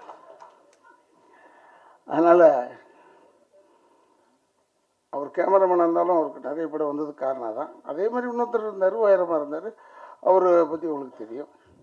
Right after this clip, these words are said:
நான் உனக்கு என்ன சொல்றேன்னா தம்பி, ஒண்ணே ஒண்ணு, நீ ஒரு அற்புதமான கலைஞனாக வருவாய், அதில் சந்தேகம் கிடையாது. ஆனா இந்த ப்ரொடியூசர்லாம் கொஞ்சம் அனு-, அனுசரிச்சு,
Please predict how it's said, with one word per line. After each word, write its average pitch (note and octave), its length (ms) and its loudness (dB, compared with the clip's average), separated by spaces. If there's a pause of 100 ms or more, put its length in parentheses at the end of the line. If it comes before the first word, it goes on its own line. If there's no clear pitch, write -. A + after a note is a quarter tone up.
(680)
நான் E3 180 2
உனக்கு F#3 220 2
என்ன G#3+ 120 2
சொல்றேன்னா F3 480 0
தம்பி, D#3+ 280 0 (240)
ஒண்ணே D#3 220 2
ஒண்ணு, E3+ 180 2 (1700)
நீ E3 60 -6
ஒரு D#3 180 -2
அற்புதமான F#3 600 4 (120)
கலைஞனாக E3+ 480 2
வருவாய், B2+ 380 -4 (680)
அதில் D3 280 -8
சந்தேகம் D#3+ 360 2
கிடையாது. C#3+ 420 -4 (480)
ஆனா E3+ 240 2 (1700)
இந்த - 220 -20
ப்ரொடியூசர்லாம் G3 560 -2
கொஞ்சம் D#3+ 200 -2
அனு-, F3 300 -6
அனுசரிச்சு, D#3 500 -4